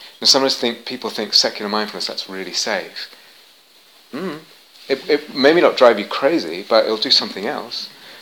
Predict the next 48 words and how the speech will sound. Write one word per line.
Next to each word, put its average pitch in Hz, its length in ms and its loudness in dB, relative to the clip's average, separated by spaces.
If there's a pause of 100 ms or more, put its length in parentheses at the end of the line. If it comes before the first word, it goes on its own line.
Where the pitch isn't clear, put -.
(180)
Um, 104 440 -4 (140)
or 120 240 4
rather, 117 200 6
it, - 260 -4
a, 143 260 -2
a 120 80 -4
danger 123 500 0
in 98 200 -10
it 90 120 -16
is, - 280 -16
is 98 120 -12
something 95 400 -14
else, 85 200 -16
a 107 80 -10
potential 107 560 -12
danger. 92 500 -12
I 143 160 -10
would 123 80 -10
say 123 180 -6
every, 143 320 -4
every 131 240 -2
path 113 240 -6
has 110 140 -8
a 117 60 -8
potential - 560 -14
danger. 90 420 -16 (640)
What, 135 180 0
what's 131 200 -2
part - 280 0
of 143 80 -6
maturity 165 640 -2
in 95 100 -8
practice - 460 -8
is 113 140 -8
knowing 123 300 -2 (140)
what 143 220 -2
is 139 220 -4
the 123 120 -12
potential 127 640 -10
danger 113 480 -4
with 104 220 -8
this, - 420 -4
with 107 180 -12
this - 240 -4
path 98 400 -8
that 113 100 -10
I'm 101 120 -8
in. 90 180 -10